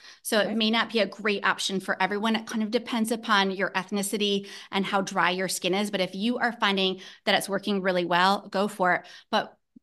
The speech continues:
Speaker 1: you did mention that you put your antioxidant oil and you mix it with your moisturizer, and then you put all of that on
Speaker 2: I
Speaker 1: there.
Speaker 2: do.
Speaker 1: That
Speaker 2: I
Speaker 1: is
Speaker 2: do.
Speaker 1: not the best way to use that. You really
Speaker 2: Oh,
Speaker 1: wanna
Speaker 2: okay.
Speaker 1: do the moisturizer first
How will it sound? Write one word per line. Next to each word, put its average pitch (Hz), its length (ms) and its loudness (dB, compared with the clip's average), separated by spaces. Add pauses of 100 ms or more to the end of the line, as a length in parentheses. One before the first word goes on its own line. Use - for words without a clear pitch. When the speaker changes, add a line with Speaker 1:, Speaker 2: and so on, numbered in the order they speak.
(260)
Speaker 1:
you 247 200 2
did 302 220 4
mention 254 320 6
that 208 140 2
you 220 120 -4
put 247 160 -4
your 226 140 0
antioxidant 214 720 0
oil 208 260 4
and 202 140 0
you 202 80 0
mix 202 240 0
it - 60 -4
with 202 180 -2
your 208 100 0
moisturizer, 202 640 2
and 185 180 0
then 185 120 2
you 214 80 -4
put 233 240 -8
all 185 160 2
of 208 80 -2
that 214 160 0
on 190 240 2
Speaker 2:
I 196 60 2
Speaker 1:
there. 180 260 2
Speaker 2:
do. 170 80 -6 (380)
Speaker 1:
That 220 140 6
Speaker 2:
I - 40 0
Speaker 1:
is 208 100 0
Speaker 2:
do. 220 40 0
Speaker 1:
not 214 200 4
the 254 80 2
best 208 300 0
way 214 120 0
to 202 140 -6
use 185 220 -2
that. 165 180 0
You 208 220 0
really 233 280 2
Speaker 2:
Oh, 254 60 2
Speaker 1:
wanna 254 220 4
Speaker 2:
okay. 208 180 0
Speaker 1:
do 220 360 2 (260)
the 240 60 4
moisturizer 208 760 4
first 226 680 2